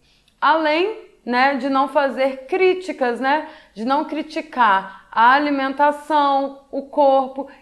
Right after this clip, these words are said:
e as roupas das pessoas gordas. Deixa as pessoas em paz, basicamente. Sabe aquela coisa que a mãe da gente fala? "Cuida da sua vida"? Gente, real.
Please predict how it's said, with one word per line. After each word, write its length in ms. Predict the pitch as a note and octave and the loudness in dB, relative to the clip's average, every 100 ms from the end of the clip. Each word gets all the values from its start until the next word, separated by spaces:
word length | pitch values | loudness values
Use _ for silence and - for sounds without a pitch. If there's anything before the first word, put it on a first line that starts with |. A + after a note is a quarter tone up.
| - | -2
e 100 | D#4 | 2
as 220 | F#4 D4 | 2 0
roupas 560 | C#4 D#4+ G#4 A4 D4 | 2 4 4 2 0
das 180 | B3+ C4 | -2 -6
pessoas 640 | - C4 C4 B3+ B3+ B3+ | -4 -4 -4 -4 -2 -4
gordas. 520 | G#3 F3 E3 E3 F3 - _ _ | -6 -6 -6 -8 -16 -20 _ _
Deixa 420 | G#3+ F4+ A4+ - | -4 -2 -2 -4
as 120 | G#4+ | -10
pessoas 640 | - F#4+ - F4+ F#4 F#4 D4 | -4 -6 0 2 4 2 0
em 160 | G4+ G#4 - | -4 -4 0
paz, 560 | D4 D#4 E4+ A#3 E3+ | 2 4 2 0 -4
basicamente. 1300 | F#3+ B3+ D4 B3 - C4 A#3+ A#3+ B3+ B3 - F3+ - _ _ | 2 4 4 0 0 0 0 -4 -4 -6 -10 -14 -16 _ _
Sabe 380 | _ F#4 A4 F#4 | _ 6 6 6
aquela 280 | F#4 F4 D#4 | 4 6 6
coisa 420 | D#4+ D#4 D4+ C#4 | 6 6 6 4
que 100 | D4 | 2
a 120 | C4+ | 2
mãe 240 | A#3+ B3+ C4+ | 2 -2 0
da 120 | B3+ | -2
gente 340 | A#3 A#3+ A#3+ | -2 -6 -8
fala? 400 | - D#4+ C#4+ A#3 | 0 4 6 4
"Cuida 360 | A3+ F#4+ G#4+ E4+ | 0 -2 -2 0
da 140 | C#4+ | -2
sua 260 | C#4 B3 A3+ | -2 -2 -2
vida"? 500 | A3+ E4 G3+ F3 - - _ _ | -2 -2 -2 -6 -12 -20 _ _
Gente, 480 | F#3 C#4+ G3+ G3 - _ _ | -2 -2 -2 -8 -20 _ _
real. 880 | - C4+ F4+ D4+ A#3 A3 F#3 E3 - | -6 0 2 4 4 4 0 -6 -14